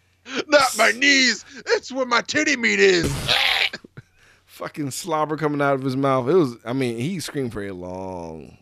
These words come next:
Speaker 1: Yeah.
Speaker 2: long time. Long time. So, and he's like, "I'll get you, motherfucker. Like, everybody's gonna know who you are and blah, blah, blah. Like, I'm gonna tell the cops and shit. You're going to jail." And he's like, "Yeah, tell, tell everybody in jail that you got your ass whooped by a blind man.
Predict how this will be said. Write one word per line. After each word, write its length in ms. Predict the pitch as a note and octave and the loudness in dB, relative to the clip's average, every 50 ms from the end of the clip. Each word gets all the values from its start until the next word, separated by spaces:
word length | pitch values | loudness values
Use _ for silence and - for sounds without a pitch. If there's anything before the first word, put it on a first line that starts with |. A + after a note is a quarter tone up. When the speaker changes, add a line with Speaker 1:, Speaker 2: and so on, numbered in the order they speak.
| _ A#2 | _ -20
Speaker 1:
Yeah. 220 | A#2 A2 A2 - - _ | -20 -18 -18 -18 -20 _
Speaker 2:
long 1000 | - - - - C#2 C#2+ - D#2+ D#2 D2+ D#2 D#2 C#2+ C2 A#1+ G#1 - - B1+ E2+ - | -20 -20 -20 -18 -16 -16 -14 -14 -14 -14 -14 -14 -16 -16 -18 -18 -18 -20 -20 -18 -18
time. 440 | - - - - - - - - _ _ _ _ _ _ _ _ _ _ _ _ _ _ _ - | -16 -16 -16 -16 -18 -20 -20 -20 _ _ _ _ _ _ _ _ _ _ _ _ _ _ _ -16
Long 460 | - F#2+ F#2+ G#2 G#2+ G#2 G2 F#2+ F#2 | -10 -6 -4 -4 -4 -4 -4 -6 -10
time. 320 | - F#2 D#2 B1+ A#1+ - - _ _ _ _ _ _ _ _ | -12 -12 -12 -14 -16 -20 -20 _ _ _ _ _ _ _ _
So, 440 | - - - F3+ E3+ E3+ D#3+ C#3+ - _ _ _ _ _ _ _ _ _ _ _ _ - | -6 0 2 4 4 4 2 0 -8 _ _ _ _ _ _ _ _ _ _ _ _ 0
and 120 | C3+ D3 E3 | 4 4 4
he's 120 | D#3 C#3 | 6 6
like, 120 | C#3 A#2+ | 6 6
"I'll 160 | A#2 A#2 B2 A2+ | 6 4 4 2
get 260 | G2+ A#2 A#2 - - | 0 -2 -2 -2 -4
you, 60 | G#2+ | -6
motherfucker. 580 | G#2 G2+ G2+ G2 - - - A2+ A2 - G2+ G2 | -6 -8 -10 -12 -10 -6 -6 -6 -6 -8 -10 -10
Like, 180 | G2 G2 G2 G#2 | -8 -8 -4 -4
everybody's 360 | A#2+ B2 A#2+ A2+ A2+ A2 G#2+ | -2 -2 0 0 -2 -2 -2
gonna 140 | A#2 A2+ A2 | -4 -4 -4
know 160 | A2+ A2 A2 | -2 -2 -2
who 100 | F#2+ - | -2 -2
you 220 | A2 G#2+ G#2 G#2+ A2 | -2 -2 -2 0 0
are 260 | A2 G#2+ G#2 G#2 G#2+ | 0 -2 -2 -4 -4
and 200 | G2+ G2+ G2 G2+ | -6 -6 -6 -4
blah, 120 | G#2 G#2 G2+ | -2 -2 -2
blah, 120 | G2+ G2+ | -2 -4
blah. 340 | G2 F#2+ G2+ G#2 G#2 G2+ F#2+ | -4 -4 -4 -4 -4 -6 -6
Like, 340 | F#2 F#2 F2+ E2+ - _ _ _ _ _ _ _ _ | -8 -10 -12 -14 -18 _ _ _ _ _ _ _ _
I'm 120 | - F#2+ | -12 -10
gonna 100 | G2+ G#2+ | -10 -6
tell 220 | - - A2+ G#2+ G#2 | -4 -2 -2 -2 -2
the 80 | G#2 | -4
cops 340 | - - A#2+ A2+ A2 G#2+ - | -2 0 0 0 0 -4 -6
and 80 | - A2+ | -10 -8
shit. 260 | - - A2+ G#2+ G#2 | -4 -4 -2 -2 -2
You're 140 | G#2 A2+ A2 | -2 -2 -2
going 220 | A2+ A2 G#2+ G#2+ | -2 -4 -4 -4
to 60 | A2 | -6
jail." 420 | G#2+ - D3+ A2+ A2 G#2+ G#2 G#2+ G#2 | -4 -4 -2 -2 0 -2 -2 -4 -6
And 100 | A2 A#2+ | -6 -6
he's 120 | C3 B2+ | -4 -2
like, 120 | B2+ C3+ E3+ | -2 0 2
"Yeah, 240 | G3 G3+ D3+ A#2+ | 2 2 2 2
tell, 340 | A2 - - G3 G3+ G3 F#3 | 0 0 0 0 2 0 0
tell 140 | D#3+ F#3+ G3+ | 0 -2 -2
everybody 340 | A3 G#3 F#3+ G3 G3 F#3+ F3 | 0 0 0 0 2 0 0
in 120 | F3+ F3+ | -2 -2
jail 240 | F3+ F#3 F3+ E3+ D#3+ | -2 -2 0 0 0
that 180 | D#3+ D#3 - - | 0 -2 -2 -2
you 100 | F3+ E3 | -2 -2
got 100 | D3+ - | 0 0
your 140 | D3 D3+ | -2 -2
ass 120 | C#3+ C#3+ C3 | -2 -2 -2
whooped 160 | C#3+ C3+ A2+ | -4 -4 -4
by 120 | A#2 A#2 | -4 -6
a 60 | A#2 A2+ | -6 -6
blind 340 | A2 A#2+ A#2 A2+ A2 G#2 G2 | -6 -4 -4 -4 -6 -8 -8
man. 240 | F#2+ E2+ D#2 D#2 | -10 -12 -14 -16